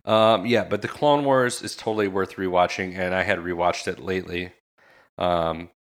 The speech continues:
so that was one of, gonna be what I've been watching, because after the Clone Wars, I just spun off into, like, a whole new Star Wars tangent again. I just go through 'em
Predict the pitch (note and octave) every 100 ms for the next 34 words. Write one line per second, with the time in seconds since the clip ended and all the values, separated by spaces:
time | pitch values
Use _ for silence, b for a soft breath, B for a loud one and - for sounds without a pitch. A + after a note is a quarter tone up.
0 | _ - A2+ G2+ F#2+ A#2 C3 G#2+ G2+ G#2
1 | F#2+ F2+ G2 F#2 F2+ F2+ - - - _
2 | _ F#2+ G2 A2 A2 G#2+ A2 B2+ B2+ A#2
3 | - G2 F#2 F2 - _ _ _ _ _
4 | _ _ G#2+ A2+ - C#3 A2+ - G2+ F2+
5 | E2 D#2+ D#2 - _ b b b - F#2
6 | F#2+ - - - F#2 F2 E2+ E2 - -
7 | F2 D#2 E2 D#2 D#2 D#2 D2+ - - _
8 | _ _ _ _ - F#2+ - G#2 G#2+ G2
9 | F#2 F2+ F2 F2 D#2+ - - E2+ E2+ E2+
10 | E2 - F2 D#2+ D#2 E2+ F2 E2 F#2 A#2
11 | - F#2+ - F2 E2+ E2+